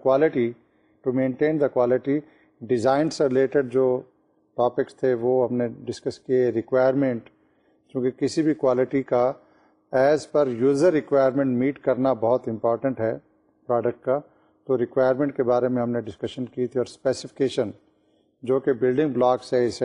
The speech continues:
ایٹریبیوٹس ہیں جو کسی بھی پروڈکٹ یا سروس یا فیسلٹی کو جب وہ تیار ہو جائے تو اس کی اسپیسیفکیشن جو ہے وہ ایک میجر رول پلے کرتی ہے کہ how good, how qualitative that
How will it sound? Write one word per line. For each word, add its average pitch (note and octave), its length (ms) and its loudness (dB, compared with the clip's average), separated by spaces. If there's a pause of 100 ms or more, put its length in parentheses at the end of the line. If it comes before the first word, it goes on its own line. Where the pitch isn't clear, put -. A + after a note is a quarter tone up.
(160)
ایٹریبیوٹس D3 640 -2
ہیں A#2+ 100 -4
جو A#2+ 280 0 (640)
کسی D#3+ 200 -2
بھی E3 100 0
پروڈکٹ C3 540 0
یا B2 320 2 (240)
سروس C3+ 500 -2
یا C3 60 2
فیسلٹی C3 600 -2
کو B2+ 320 0 (640)
جب B2+ 180 0 (380)
وہ B2+ 120 -2
تیار C#3 340 2
ہو C#3 120 2
جائے B2 280 2 (520)
تو C#3 60 -2
اس B2+ 100 -6
کی C#3+ 100 -6
اسپیسیفکیشن D#3+ 800 -2
جو C3+ 160 0
ہے A#2+ 120 2
وہ C3+ 380 0
ایک D3+ 200 -2
میجر B2+ 320 -2
رول B2 180 0
پلے A#2+ 220 -2
کرتی A#2 300 -4
ہے B2+ 40 -2
کہ B2 100 -4
how A#2 220 2
good, C3 240 -2
how B2 120 2 (120)
qualitative A#2+ 540 0 (640)
that B2 140 2